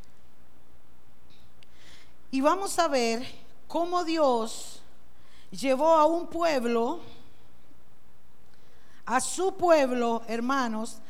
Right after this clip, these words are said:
desde tiempos pasados, y los llevó por este camino de enseñanza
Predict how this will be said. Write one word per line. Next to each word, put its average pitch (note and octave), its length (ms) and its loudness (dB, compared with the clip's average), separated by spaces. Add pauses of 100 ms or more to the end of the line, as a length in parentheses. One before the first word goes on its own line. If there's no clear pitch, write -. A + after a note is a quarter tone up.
(220)
desde B3+ 400 2
tiempos E4+ 600 0
pasados, A#3+ 1000 4 (1500)
y C#4 100 -2
los C#4 240 2
llevó D#4+ 520 8 (1160)
por C4+ 180 6
este F4+ 340 2
camino D#4 800 0 (420)
de C4+ 180 4
enseñanza C#4 1040 4